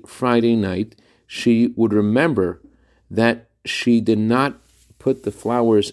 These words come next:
in water before lighting the candles, and she had to suddenly change gears from the holy moment of lighting the Shabbat candles to frantically asking one of her, uh, sons who had not yet begun Shabbat to add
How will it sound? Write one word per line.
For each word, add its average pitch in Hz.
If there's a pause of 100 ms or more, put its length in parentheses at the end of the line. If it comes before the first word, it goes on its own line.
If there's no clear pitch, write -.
in 98
water 107 (420)
before 101 (420)
lighting 101
the 98
candles, 131
and 101 (920)
she -
had 117
to 113
suddenly 110
change 110
gears 120
from 95
the 98
holy 117
moment 110
of 90
lighting 104
the 101
Shabbat 143
candles 101
to 107 (460)
frantically 123
asking 117
one 117
of 107
her, 104 (580)
uh, 90
sons 165
who 101
had 98
not 123
yet 113
begun 104
Shabbat 160
to 139
add 131